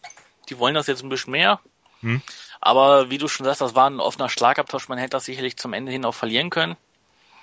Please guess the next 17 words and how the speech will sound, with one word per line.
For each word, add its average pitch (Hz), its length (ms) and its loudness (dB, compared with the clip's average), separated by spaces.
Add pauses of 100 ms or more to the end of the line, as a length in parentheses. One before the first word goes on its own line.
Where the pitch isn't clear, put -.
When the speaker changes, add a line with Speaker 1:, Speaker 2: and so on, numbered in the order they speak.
(520)
Speaker 1:
Aber 113 180 0
man 127 200 0
hatte 131 180 0
ja 123 80 4
immer 135 120 -2
noch 139 180 0
mal 127 220 6
einen 123 280 0
sehr 123 180 0
guten 143 320 -12
Torhüter. 131 460 -4 (720)
Speaker 2:
Ja, 101 220 2 (580)
den 101 380 -4
Oliver 104 320 0
Kahn, 113 320 4
der 113 100 2
damals 113 460 2